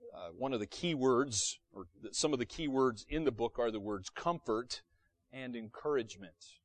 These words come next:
You'll see those words a lot in this book, comfort and encouragement. And so, in spite of all the various trials that Paul was experiencing, Paul was able to write a letter that was saturated with encouragement. So as we look at this, I hope you're gonna walk away today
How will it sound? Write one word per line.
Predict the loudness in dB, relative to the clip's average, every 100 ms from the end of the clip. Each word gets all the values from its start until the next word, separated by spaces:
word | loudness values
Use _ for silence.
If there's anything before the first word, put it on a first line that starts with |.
| _ _ _
You'll | -14 -10
see | -2 2
those | 2 2
words | 0 -2
a | 2
lot | 6 6 4
in | -6
this | -8 -10
book, | -2 -2 0
comfort | -2 -2 -2 -4
and | -6
encouragement. | -4 4 4 4 -2 -8
And |
so, | 4 8 8 6 -6 -20 -8
in | -6
spite | 2 8 8
of | 10
all | 10
the | 8
various | 6 4 4
trials | -2 0 2 6 6 6
that | 2 2
Paul | 6 10 12 12
was | 8 6
experiencing, | 0 -2 -2 0 4 6 4 6 6 6
Paul | 8 10 10
was | 10 8
able | 8 8
to | 4 4
write | 6 6 4 -2 -20 -20 -4
a | 2
letter | 6 6 8 10 10 8
that | 8 6
was | 6
saturated | 2 2 6 6 4 4 8 10 10 8
with | 6 6 6 2 -20 _ -6
encouragement. | -6 -2 2 4 4 2 -4 -4 -8 -8 _ _ _ _ _ _ _ _ _
So | -4 0
as | 0
we | 2
look | 8 8 8
at | 4
this, | 4 6
I | 6
hope | 6 4
you're | 2 2
gonna | 4 2
walk | 10 12 12
away | 8 6 6
today | 4 4 6 4